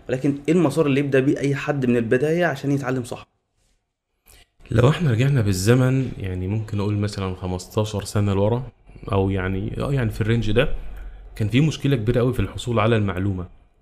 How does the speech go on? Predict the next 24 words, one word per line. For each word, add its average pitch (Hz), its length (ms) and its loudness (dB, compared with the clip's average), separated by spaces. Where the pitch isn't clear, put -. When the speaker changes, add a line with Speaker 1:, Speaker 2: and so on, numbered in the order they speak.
Speaker 2:
كان 110 140 0
زمان 123 300 4
موجود 120 380 0
ال-، 92 400 -2
المودم، 123 600 4
وكان 117 200 -4
سرعته 127 560 -2
كان 92 140 -8
ستة 123 240 -2
وخمسين 110 340 -2
كيلو 117 160 2
بايت. 107 320 0
يعني 85 120 -10
انت - 100 -12
متخيل 117 420 -2
انت 98 140 0
عشان 104 280 0
تعمل 110 300 2
ايه 117 120 0
فايل، 117 480 2
فكان 107 240 2
بيحمل 123 420 4
مثلًا 113 280 2
بسرعة 113 280 0